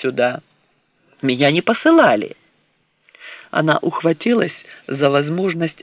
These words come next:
развить в деталях свою легенду. О долгих часах работы Карлоса, редких отпусках, его интересе к птицам,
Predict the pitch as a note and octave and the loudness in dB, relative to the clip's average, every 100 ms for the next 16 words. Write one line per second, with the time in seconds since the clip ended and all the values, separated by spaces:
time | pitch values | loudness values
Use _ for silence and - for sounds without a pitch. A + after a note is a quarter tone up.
0 | - C#3+ D3 D3 F3+ D3 C3+ B2+ C3 - | -2 0 0 -2 -4 -4 -12 -6 -6 0
1 | A3+ A3 - - D3 E3+ F#3+ F#3+ D3+ A#2+ | 0 0 -8 -4 -2 0 -2 -4 -6 -8
2 | B2+ - - - _ _ _ _ - - | -10 -14 -18 -20 _ _ _ _ -20 -16
3 | - C#3 D#3 F3+ D#3 D#3 - C#3+ - D#3+ | -2 0 2 0 -2 -6 -2 -4 0 0
4 | F3 - C3+ C3 D3+ D#3 C3 - C3 C3 | 0 -2 0 2 0 -4 -6 0 0 0
5 | C3 - - - - D#3 D3 F3 - C#3+ | -8 -8 -8 -6 -6 -4 -4 -4 -6 -6
6 | - - C#3+ C#3 C3+ - - - - - | -4 -2 -2 -2 -12 -8 -8 -8 -10 -18
7 | - - C#3 D3 E3 D#3+ D3+ C#3+ C#3+ E3 | -20 -8 -2 2 2 0 0 0 2 0
8 | - D#3 - - D3 D#3 - B2 | -2 -8 -10 0 2 2 -2 -4